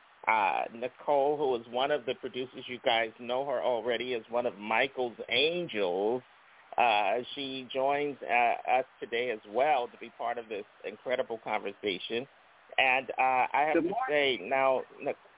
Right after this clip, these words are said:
Speaker 1: good morning, Nicole. Now, you are out of, uh, Mississippi, uh, out of the Water Valley, Mississippi area. And, uh,
Speaker 2: That's correct.
Speaker 1: and I have to say, Maisha, now where, where are you from again, and what city and state?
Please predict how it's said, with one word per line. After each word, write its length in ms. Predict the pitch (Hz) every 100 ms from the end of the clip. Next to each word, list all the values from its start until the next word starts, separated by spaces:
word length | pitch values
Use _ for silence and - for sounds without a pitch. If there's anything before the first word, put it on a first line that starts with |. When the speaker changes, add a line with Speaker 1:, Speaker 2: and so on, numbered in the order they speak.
| -
Speaker 1:
good 180 | 165 147
morning, 540 | 139 156 202 226 160
Nicole. 380 | 127 - 151 139
Now, 120 | 135
you 500 | 139 135 180 381 349 -
are 300 | 123 117 -
out 180 | 110 117
of, 140 | 113 117 - - - -
uh, 260 | 120 107 92 87 131 -
Mississippi, 920 | 131 131 - 117 - 123 - 92 76
uh, 240 | 69 95 -
out 120 | 110
of 140 | 107 104
the 80 |
Water 300 | 101 104 113
Valley, 420 | 101 101 101 104 101
Mississippi 760 | 98 - - - 110 95 92 -
area. 560 | 107 107 95 92 - - _ _ _ - -
And, 400 | 113 113 113 110
uh, 40 | - 113 110
Speaker 2:
That's 200 | - 101
correct. 380 | 147 175 147 170
Speaker 1:
and 0 |
I 160 | - 180
have 140 | 185
to 80 | - -
say, 420 | - 170 147 117 -
Maisha, 420 | 180 185 185 185
now 200 | 180 185
where, 520 | 170 190 208 240 226 - 147
where 340 | 175 208 226
are 240 | 117 175 170
you 380 | 147 151 175 180
from 320 | 151 131 120 -
again, 460 | 120 - 127 123
and 80 | 107
what 140 | 120 123
city 220 | - 117 98
and 80 | - _
state? 260 | 78 58